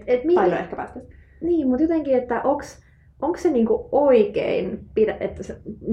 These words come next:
Speaker 1: toiset pidättää hengitystä puoli vuotta?
Speaker 2: No.
Speaker 1: Tai vaikka vähemmänkin aikaa, mutta
Speaker 2: No
Speaker 1: siis
Speaker 2: sepä. Tai sitä mä, mä ajattelin tosi paljon tota just silloin talvella, kun mä kuuntelin paljon niitä P C T-podcasteja. Ja siellä ne tyypit kertoi, että, että just siellä Pohjois-Kalifornian vuorilla, siellä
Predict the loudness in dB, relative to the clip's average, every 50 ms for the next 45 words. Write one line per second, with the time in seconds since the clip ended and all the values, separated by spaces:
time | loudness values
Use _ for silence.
0 | -2 -2 -4 -6 2 4 4 6 6 4 0 0 -2 -2 0 -2 -2 0 2 2
1 | 2 2 0 -2 -4 -10 -10 -6 -2 0 0 0 -2 -2 -6 -10 -10 -12 -16 -16
2 | -14 -6 0 0 2 2 4 4 6 6 6 4 4 2 0 0 2 2 2 2
3 | 4 2 2 0 0 -4 -4 -4 -4 -4 -2 -2 -2 -2 -2 -2 -2 -4 -4 -2
4 | -2 -2 -2 -2 -4 -4 -6 -6 -6 -10 -16 -20 -20 -20 -20 -20 -10 -4 -4 -2
5 | -2 0 0 2 2 0 2 2 0 0 0 -2 -2 -4 -4 -2 -4 -4 -4 -4
6 | -4 -4 -2 -4 -4 -4 -4 -4 -4 -4 -4 -4 -4 -6 -6 -6 -4 -4 -4 -4
7 | -4 -4 -2 -2 -4 -4 -6 -8 -8 -6 -6 -6 -6 -6 -8 -8 -8 -6 -6 -6
8 | -8 -8 -10 -10 -12 -14 -18 -12 -10 -10 -8 -8 -10 -10 -10 -10 -10 -8 -10 -8
9 | -8 -10 -10 -8 -10 -10 -10 -12 -16 -20 -20 -20 -18 -10 -8 -4 0 2 2 2
10 | 2 0 -2 -4 -6 -6 -4 -4 -4 -4 -4 -6 -6 -6 -6 -6 -4 -6 -6 -6
11 | -6 -8 -10 -14 -14 -14 -14 -16 -16 -12 -8 -8 -8 -8 -6 -6 -6 -4 -4 -6
12 | -8 -8 -10 -12 -10 -6 -6 -4 -4 -4 -6 -6 -10 -14 -18 -20 -16 -10 -6 -6
13 | -6 -4 -6 -8 -8 -6 -8 -8 -4 -4 -2 -2 -2 -2 -2 -2 -2 -4 -4 -4
14 | -4 -4 -4 -6 -10